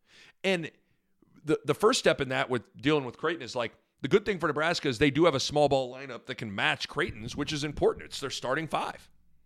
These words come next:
You know, I, I've said this before. A lot of teams just don't have five guys on their roster that can throw out there to defend Creighton small ball.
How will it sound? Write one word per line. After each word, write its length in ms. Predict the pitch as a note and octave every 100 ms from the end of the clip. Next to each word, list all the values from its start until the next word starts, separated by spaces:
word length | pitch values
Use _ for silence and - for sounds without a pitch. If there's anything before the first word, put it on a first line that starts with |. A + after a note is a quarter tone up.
| _ _ _ _ _ _ _ _
You 80 | -
know, 120 | D3 - - - _ _ _
I, 80 | - -
I've 120 | D#3
said 220 | - G3
this 120 | E3+
before. 360 | - D3+ E3+ D3
A 60 | D3
lot 200 | F3 E4+
of 60 |
teams 300 | - B3+ A3+
just 260 | - E3 G#2+
don't 240 | C3+ D#3
have 280 | A#2+ C#3 C3+
five 300 | - B2+ B2+
guys 340 | A#2 A#2 A2 A#2
on 100 | A2
their 160 | A2
roster 360 | G#2 A2 A2 G#2
that 100 | G2
can 140 | G#2
throw 300 | - A#2+ A#2+
out 200 | G#2+ A2
there 100 | -
to 120 | F#2+ F#2+
defend 360 | F#2+ A2 F#2+
Creighton 260 | - G2 F2+
small 220 | - E2+
ball. 220 | - -